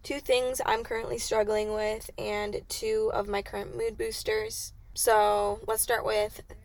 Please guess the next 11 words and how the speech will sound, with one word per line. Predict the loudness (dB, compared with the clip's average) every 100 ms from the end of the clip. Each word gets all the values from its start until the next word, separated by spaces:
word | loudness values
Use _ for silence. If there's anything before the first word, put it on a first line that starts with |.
| -20 -8
two | -6
things | 2 4 4 -2 -4
I'm | -4 -4
struggling | -2 0 0 -2 -2
with. | -2 -4 -6 -8
Um, | -2 0 0 -2 -2
number | -2 2 2
one | 2 2 2 0 -4 -10 -16 -18 -18 -16 -2
is | 2 6 6 6 4 0 0 -2 -2 -4 -2
negative | 0 2 2 0
self-talk, | 0 2 2 0 -2 4 6 4 -2